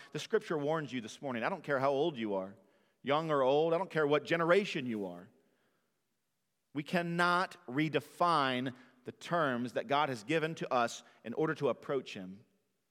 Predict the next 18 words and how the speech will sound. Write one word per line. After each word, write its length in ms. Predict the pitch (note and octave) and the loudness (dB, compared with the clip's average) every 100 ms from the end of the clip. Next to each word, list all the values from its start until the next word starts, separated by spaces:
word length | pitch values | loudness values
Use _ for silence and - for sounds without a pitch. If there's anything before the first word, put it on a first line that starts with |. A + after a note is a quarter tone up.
| _ _ _ _ _ _ _ _ _ - | _ _ _ _ _ _ _ _ _ -2
We 60 | |
already 180 | E3+ C#3 | 0 2
referenced 400 | B2 D3+ D#3 C#3+ | 2 0 0 -8
this 160 | C#3+ - | -8 -6
a 40 | |
moment 200 | D3 C#3+ | -4 -2
ago. 180 | D3+ G#3 | 0 0
John 240 | D3 C#3 | 2 0
ten 300 | C3+ - E3+ | 0 -4 -4
seven 280 | E3 F3 E3 | -2 -2 -2
says 200 | C3+ C#3 | -2 -4
what? 260 | D3+ D3+ - - - _ - | 0 -2 -4 -20 -20 _ -12
Jesus 340 | A#2+ F3+ F#3+ | -6 -2 -2
said 220 | - F#3+ | 0 0
to 60 | F3 | 2
them, 260 | F#3+ E3 B2 - | 2 2 -2 -12
"Truly, 460 | - A#3 B3 B3+ B3 | -2 0 2 0 0
truly, 500 | - A3+ F3 C3 | 0 2 4 2